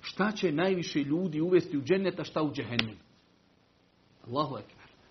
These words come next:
Da nas danas neko upita: "Šta će najviše ljudi uvesti u džennet, a šta u džehennem?" Šta bi mi rekli?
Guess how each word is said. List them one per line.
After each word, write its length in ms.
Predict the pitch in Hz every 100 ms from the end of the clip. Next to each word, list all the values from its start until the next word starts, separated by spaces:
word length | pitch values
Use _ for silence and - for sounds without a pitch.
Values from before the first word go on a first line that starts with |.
| -
Da 100 | 139
nas 260 | 151 180 127
danas 260 | 165 160
neko 220 | 165 156 143
upita: 440 | 143 143 139 117 -
"Šta 220 | - 220 226
će 140 | 185
najviše 400 | 180 208 - 151
ljudi 280 | 156 185 160
uvesti 280 | 170 170 135
u 40 |
džennet, 300 | 151 190 -
a 40 |
šta 160 | 151 151
u 80 | 139
džehennem?" 400 | 120 113 113 107
Šta 220 | - 202
bi 120 | 214
mi 200 | 208 196
rekli? 360 | 147 127 117